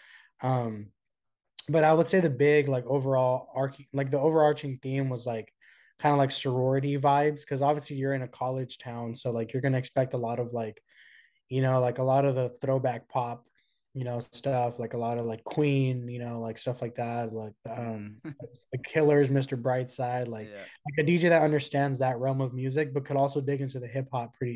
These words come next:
Speaker 1: easily. And then obviously with the Latin wave coming up, like, can also throw in a few Latin tracks here and there, 'cause, you know, we have a lot of foreign exchange students from, like, Spain and, like, Brazil and Argentina. So, like,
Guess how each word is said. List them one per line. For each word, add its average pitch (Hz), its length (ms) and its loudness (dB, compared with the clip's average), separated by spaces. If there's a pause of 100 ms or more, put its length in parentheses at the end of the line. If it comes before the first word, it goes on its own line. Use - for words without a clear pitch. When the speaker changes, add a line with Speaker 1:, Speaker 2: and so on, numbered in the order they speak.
Speaker 1:
easily. 117 420 -6 (400)
And 131 100 0
then 131 220 2
obviously 143 380 2
with 139 140 2
the 135 80 0
Latin 127 480 0
wave 123 320 -4
coming 123 260 -6
up, 120 240 -4 (260)
like, 120 140 -2
can 131 120 -2
also 127 240 -2
throw 127 280 0
in 120 100 -6
a 113 40 -10
few 131 180 -4
Latin 120 320 -4
tracks 117 340 -6
here 117 140 -8
and 113 120 -8
there, 113 180 -8
'cause, 113 240 -12 (360)
you 139 80 0
know, 143 80 4
we 147 100 6
have 160 140 6
a 151 40 2
lot 151 160 6
of 135 60 -4
foreign 143 260 0
exchange 139 380 -4
students 127 400 -4 (680)
from, 123 120 -10
like, 113 140 -10
Spain 123 380 -4 (100)
and, 120 120 -8
like, 113 140 -6
Brazil 123 580 0 (300)
and 131 80 -6
Argentina. 123 680 -2
So, 123 220 -8
like, 110 280 -10